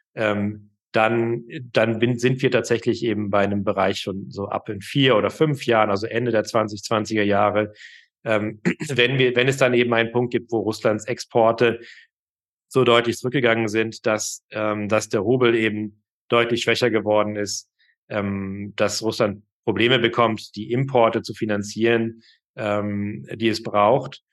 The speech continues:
Und, ähm, es kann eben auch zu diesen, ja, inneren Problemen kommen, wenn der Haushalt nicht mehr in der Lage ist, Ausgaben beispielsweise auch für, ähm, äh, für die Staatsbediensteten, für das Militär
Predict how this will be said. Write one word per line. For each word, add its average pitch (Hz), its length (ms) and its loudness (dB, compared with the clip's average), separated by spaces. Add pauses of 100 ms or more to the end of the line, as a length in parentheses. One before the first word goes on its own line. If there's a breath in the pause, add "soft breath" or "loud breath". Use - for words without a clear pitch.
(300)
Und, 110 440 -4
ähm, 107 720 -2 (380)
es - 380 -10
kann 113 220 0
eben 117 240 2
auch 110 280 0
zu 120 120 -4
diesen, 104 480 -4
ja, 110 180 0 (260)
inneren 131 460 4
Problemen 123 460 2
kommen, 120 340 0
wenn 113 220 0
der 110 160 2
Haushalt 113 320 0
nicht 107 200 -8
mehr 110 80 -2
in 104 60 -2
der 104 100 2
Lage 104 300 2
ist, 107 160 -4
Ausgaben 104 680 0 (360 loud breath)
beispielsweise 107 720 0
auch 98 140 -8
für, 98 540 -2
ähm, 95 540 -8
äh, 98 300 -10
für 107 220 0
die 95 260 -4
Staatsbediensteten, 113 1000 0
für 104 140 -4
das 101 200 0
Militär 104 600 0